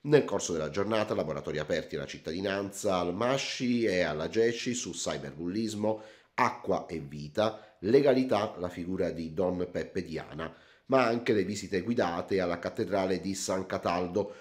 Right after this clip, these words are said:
un percorso di avvicinamento verso la festa patronale di Taranto in programma a Mare l'otto e via terra il dieci di maggio. La giornata si concluderà alle ore diciotto e trenta con la Santa Messa di ringraziamento proprio nella chiesa del Carmine.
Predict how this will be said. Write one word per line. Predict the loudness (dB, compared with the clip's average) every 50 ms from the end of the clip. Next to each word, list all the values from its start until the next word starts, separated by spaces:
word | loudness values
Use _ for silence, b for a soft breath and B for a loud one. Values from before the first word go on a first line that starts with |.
| B B
un | B 0 0 2 2
percorso | 0 -2 -2 -2 -2 -2 -2 -2 -4 -6
di | -6 -6 -6 -6 -6
avvicinamento | -6 -6 -6 -8 -6 -2 0 0 2 2 2 0 2 2 0 0 B B B B B B
verso | 6 10 10 10 8 6 0 0 2 4 4 4 4 4
la | 4 4 4 2
festa | 0 2 4 4 4 2 0 -2 0 2
patronale | 2 0 0 2 2 2 2 0
di | 0 -2 -2
Taranto | -2 -2 -2 -2 -2 -4 -6 -6 -4 0 2 4 4
in | 2 2 0 0 -2 -2 0
programma | 2 4 4 4 4 2 0 -2 -4 -2 0 2 2 0 0 -4
a | -10
Mare | -12 -10 -10 -8 -8 -8 -8 -6 -6 -2
l'otto | 2 4 6 6 4 4 0 -2 2 4 6 8 8
e | 8 6 4 2 0
via | 2 4 2 2
terra | 2 2 0 0 -2 -2 0 0 0
il | 2 2 2 0 0
dieci | -2 -4 -6 -6 -6 -6 -4 -4 -4 -4
di | -4 -6
maggio. | -6 -8 -12 -12 -10 -4 -4 -4 -4 -4 B B B B B B B B B B B B
La | 4 4 6 6
giornata | 6 4 4 4 4 2 2 0 0
si | 0 -2 -4 -4 -2
concluderà | 0 0 0 2 2 4 6 6 8 8
alle | 6 4 4 2
ore | 2 4 4 4 2 2
diciotto | 0 -4 -8 -6 -4 -6 -4 -4 -4 -6
e | -4 -2
trenta | 0 2 4 4 2 2 0 0 0 0
con | 0 0 2 2 2 2 2 0
la | -2 -2 -2
Santa | -2 -2 -2 -2 -2 -2
Messa | -2 -2 -2 -2 -4 -4 -4
di | -4 -4
ringraziamento | -4 -4 -2 0 0 0 0 0 0 0 2 0 0 -2 -2 -4 -4
proprio | -2 2 6 6 6 6 4
nella | 0 0 -2 -4 -6
chiesa | -4 -2 -2 -2 -2 0 -2 -2 -2
del | 0 0 0 0 0 -2 -4 -4 -4
Carmine. | -4 -4 -4 -4 -4 -6 -6 -4 -4 -4 -4 -4